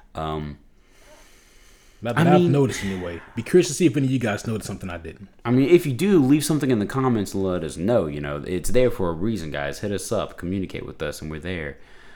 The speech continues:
Speaker 1: But again, uh, it, it wasn't, for me, it wasn't a horrible movie, but neither was it a great movie. You know, uh, it was just a movie,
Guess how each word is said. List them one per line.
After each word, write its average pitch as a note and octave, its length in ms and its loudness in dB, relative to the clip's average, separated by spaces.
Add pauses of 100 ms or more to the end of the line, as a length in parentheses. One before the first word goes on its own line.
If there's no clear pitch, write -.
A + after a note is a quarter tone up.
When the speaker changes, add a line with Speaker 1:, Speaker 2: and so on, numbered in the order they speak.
(140)
Speaker 1:
But F3+ 480 2
again, C#3+ 760 4 (360)
uh, C3 220 2
it, C#3 200 0
it D3+ 140 0
wasn't, D3+ 640 4 (520)
for D3 160 2
me, F#3 320 6
it C#3+ 80 6
wasn't C3 500 2
a G2+ 60 2
horrible B2+ 540 4
movie, A#2+ 520 2
but F#2+ 240 -2
neither A2 400 0
was F#2+ 260 0
it E2 80 -8
a D#2 80 -8
great D#2 460 -8
movie. - 220 -18
You D#2+ 220 -12
know, D#2+ 420 -8
uh, D#2+ 260 -4
it F#2+ 80 -2
was F2+ 300 -2
just - 280 -8
a D2 40 -10
movie, C#2+ 560 -8